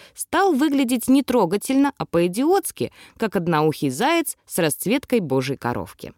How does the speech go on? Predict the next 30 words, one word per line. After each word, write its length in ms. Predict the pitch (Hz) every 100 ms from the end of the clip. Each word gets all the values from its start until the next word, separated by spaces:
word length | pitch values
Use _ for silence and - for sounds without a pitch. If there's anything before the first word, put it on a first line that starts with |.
| _ _ -
Выругавшись, 880 | 214 226 302 240 170 - - 139 - _ _ -
я 120 | 254
вытащила 520 | 254 269 233 247 226
из 100 | 226
напоясного 680 | 233 226 247 247 226 214 196
кошеля 420 | 190 196 226 208
перо 400 | 196 180 175 302 330 _ _
и 100 | -
сделала 480 | 233 208 330 311 277
новую 460 | 262 233 190 160 156
пометку 500 | 151 165 294 - 277
в 60 |
дневнике 540 | 214 190 151 143 - 196
наблюдений. 840 | 226 143 143 135 147 135 127 - _ - -
Осознала, 640 | - 269 330 285 277 269 285
что 180 | - 208
записала 520 | 175 190 - 214 185
слово 420 | - 185 175 - -
«по-идиотски», 880 | 196 175 143 156 135 127 - 269 285
с 120 | -
помощью 400 | 247 233 226 226
заклятия 520 | 214 220 233 254 240
стёрла 380 | 214 180 180 160
большим 420 | 135 131 - 117
пальцем 420 | - 285 302 285 - - -
и 120 | 294
исправила 540 | 294 - 269 285 277 247
на 140 | 226
дипломатичное 1040 | 196 180 156 139 131 - 233 - 202 175 -
«необычно». 920 | 170 185 170 156 156 156 - - 90